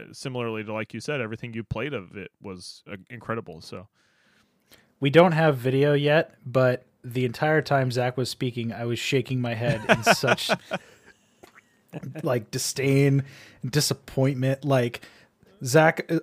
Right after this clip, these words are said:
Speaker 2: always told me, so for context, I never played Final Fantasy seven, and when they said that they were gonna do the remake, I was like, "Great, I'll play it then, I'll get context." I loved it, raved about it, and Zach's like, "Oh, yeah, I'm thinking about getting it, you know, da, da, da, da, da." And I was just like,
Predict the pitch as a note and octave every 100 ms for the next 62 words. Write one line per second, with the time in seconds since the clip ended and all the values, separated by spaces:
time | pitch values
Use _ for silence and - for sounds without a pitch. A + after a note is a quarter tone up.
0 | - E3 F3+ E3+ D#3+ D3 C3+ C3 C#3+ C3
1 | C3 F#3+ F#3 D3 C#3 - D#3 D#3+ F3 D3+
2 | D3+ D3 D3+ C3+ C3 B2+ B2+ A#2+ B2 A#2+
3 | A2 G#2 A#2+ - B2 A#2+ B2+ B2+ B2 -
4 | C#3+ C3 B2+ C3 C3 B2 C3 C3 B2+ G#3
5 | G#3 G#3 - _ _ _ _ _ _ _
6 | _ - C#3+ B2 A2 F3 F3 - C3+ C3
7 | F3 D3 A#2 C#3 C3+ C3 C3+ - D3 C#3
8 | D3 C3 - - B2 A#2 B2 C#3 C3 C#3
9 | C#3 - - _ B2+ C3+ C3 C3+ C3+ C3+
10 | C3+ C#3 B2 B2+ B2+ - C3 A2+ - A#3
11 | A#3+ D#3+ A#2 - - - - F#3 G3+ G3+
12 | F#3+ G3 - F#3+ F#3 E3+ E3 D#3 D3+ D3+
13 | D3 D3 D3 C3 B2 B2 B2 C3+ C#3 C3+
14 | B2+ B2+ B2+ B2 B2+ B2+ B2+ - A#2 -